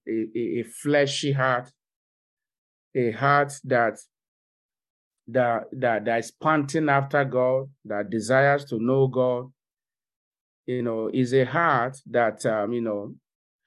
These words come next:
that we enter heaven, a heart that we, that has been transformed,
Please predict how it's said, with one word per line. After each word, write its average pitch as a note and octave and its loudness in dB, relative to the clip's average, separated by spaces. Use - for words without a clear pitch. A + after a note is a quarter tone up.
that C3 2
we C3+ 6
enter D#3 2
heaven, C#3 -2
a G#2+ -6
heart C3+ 0
that G#2+ -4
we, G#2 -8
that A2+ 0
has A2 -4
been G#2+ -6
transformed, A2 0